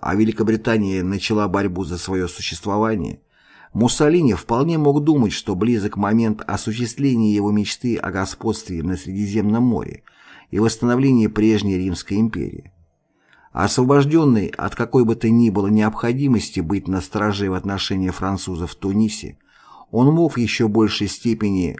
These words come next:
увеличить свою многочисленную армию, которую он подготавливал для вторжения в Египет. Взоры всего мира были прикованы к судьбе британского острова,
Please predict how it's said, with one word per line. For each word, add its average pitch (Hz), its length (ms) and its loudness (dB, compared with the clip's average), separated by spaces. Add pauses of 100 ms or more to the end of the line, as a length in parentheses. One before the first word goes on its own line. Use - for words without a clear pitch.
увеличить 127 580 0
свою 113 400 2
многочисленную 104 800 -2
армию, 67 480 -8 (500)
которую 131 420 4
он 117 120 2
подготавливал 113 760 0
для 87 160 -4
вторжения 95 640 -4
в 80 40 -4
Египет. 98 680 -6 (920)
Взоры 117 500 2
всего 139 340 4
мира 143 360 0
были 135 300 2
прикованы 139 720 2
к - 60 -12
судьбе 120 380 0
британского 120 760 -2
острова, 67 560 -6